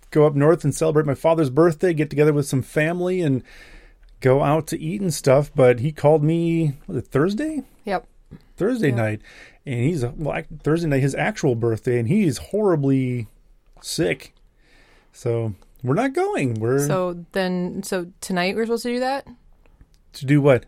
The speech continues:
Speaker 2: Go up to eat?
Speaker 1: Yeah.
Speaker 2: What day is it, though?
Speaker 1: Today's Sunday.
Speaker 2: <laughs>
Speaker 1: <laughs>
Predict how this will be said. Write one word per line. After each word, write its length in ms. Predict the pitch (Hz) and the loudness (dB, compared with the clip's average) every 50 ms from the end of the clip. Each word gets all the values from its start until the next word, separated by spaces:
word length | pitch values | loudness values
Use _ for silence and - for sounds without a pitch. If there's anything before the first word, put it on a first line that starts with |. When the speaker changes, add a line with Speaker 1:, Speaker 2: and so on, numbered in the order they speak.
| _ - - _ _ _ - | _ -20 -20 _ _ _ -6
Speaker 2:
Go 120 | - 190 | -4 -4
up 80 | 185 175 | -4 -4
to 100 | - - | -6 -10
eat? 260 | 180 180 185 208 247 - - 214 - - | -8 -8 -8 -8 -10 -12 -14 -8 0 2
Speaker 1:
Yeah. 280 | 147 190 233 202 147 - - _ _ _ _ | 4 4 4 2 -2 -6 -10 _ _ _ _
Speaker 2:
What 140 | - 226 220 | -8 -6 -4
day 140 | - 196 185 | -2 -2 -2
is 140 | 190 208 226 | -2 -4 -6
it, 120 | 262 254 | -6 -6
though? 240 | 294 302 311 311 294 - _ - - - - - - | -4 -4 -4 -6 -10 -16 _ -20 -20 -20 -20 -8 -2
Speaker 1:
Today's 280 | - 139 151 165 151 | 2 4 4 4 4
Sunday. 460 | - - - 180 254 320 339 135 120 110 | 2 2 2 2 2 4 2 2 2 2
Speaker 2:
<laughs> 180 | 269 233 208 190 - - - - - - - - - 180 170 - - - 1017 - | 0 -2 -4 -6 -8 -10 -10 -10 -8 -8 -8 -8 -8 -10 -12 -12 -14 -14 -4 0
Speaker 1:
<laughs> 120 | - 214 | 0 0